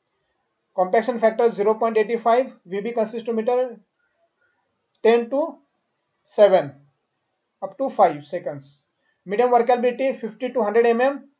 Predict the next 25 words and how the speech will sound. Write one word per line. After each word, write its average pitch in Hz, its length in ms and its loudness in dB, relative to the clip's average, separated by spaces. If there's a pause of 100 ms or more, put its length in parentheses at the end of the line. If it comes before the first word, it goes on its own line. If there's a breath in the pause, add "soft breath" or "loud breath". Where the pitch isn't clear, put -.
(640)
Slump 202 320 -2
cone, 262 300 2 (240)
compaction 220 420 -2
factor 233 320 2
zero 220 280 0
point 226 180 0
nine 214 180 0
two, 254 480 -2 (360)
V 185 120 -4
B 233 140 -6
consistometer 233 800 0
five 208 240 4
to 233 160 -6
three 202 160 -4
seconds. 147 600 -8 (480)
If 240 260 -6
you 233 180 -4
want 226 320 4
the 240 100 0
work, 202 360 2
concrete 208 360 0
to 233 120 -2
be 226 120 2
high 202 240 4
workable, 214 640 0